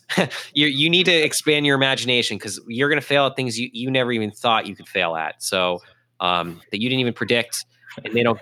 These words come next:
<laughs> give a shit about you. So, you know, like, you just need to be, it's time to, to move away from that and just go out and fail anyway, 'cause it doesn't matter.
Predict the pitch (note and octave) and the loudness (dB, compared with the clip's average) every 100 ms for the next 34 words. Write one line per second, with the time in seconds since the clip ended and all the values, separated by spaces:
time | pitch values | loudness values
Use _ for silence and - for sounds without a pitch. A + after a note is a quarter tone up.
0 | - - - G#2+ - A2+ F#2 E2+ D#2 D2+ | -6 -12 -4 -2 0 0 0 -2 -2 -8
1 | E2 - B2 G#2 G2 F#2+ - - _ - | -8 -2 2 4 4 2 -4 -20 _ -2
2 | B2 A2 G2+ G2+ G#2 G#2 F#2+ - F#2+ G#2+ | 0 4 2 2 0 0 -2 -6 -6 -2
3 | A#2+ C3+ C3 B2+ A2 A#2+ G#2+ G#2+ - - | 0 0 0 -2 -2 -2 0 -2 -4 -4
4 | A2 - - B2 B2+ A#2 A2 - - A2+ | -4 -4 -2 0 2 4 4 0 -2 0
5 | A2 G2+ G2+ - F#2 F#2 F2+ - G2+ G2 | 2 2 0 0 -2 -2 -2 -4 0 0
6 | F2+ G2+ F2+ F2+ G#2+ A#2+ B2 - _ _ | 0 0 0 0 2 0 0 -6 _ _
7 | - F#2 F2 F#2 F2 D#2+ D#2 D#2+ | -10 -6 -4 -4 -4 -6 -8 -10